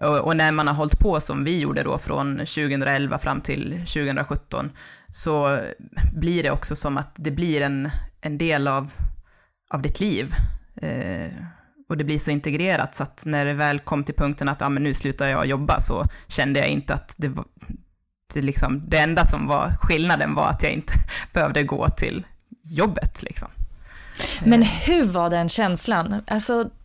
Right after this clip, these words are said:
Speaker 2: den sista dagen på jobbet och vetskapen att du behöver aldrig sätta din fot på ett jobb igen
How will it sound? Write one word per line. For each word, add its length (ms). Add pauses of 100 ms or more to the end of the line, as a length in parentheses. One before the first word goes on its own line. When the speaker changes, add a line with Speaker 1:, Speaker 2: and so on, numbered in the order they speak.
(140)
Speaker 2:
den 280
sista 580
dagen 500
på 140
jobbet 560
och 440
vetskapen 500
att 60
du 60
behöver 220 (280)
aldrig 380
sätta 280
din 200
fot 400
på 120
ett 100
jobb 220
igen 360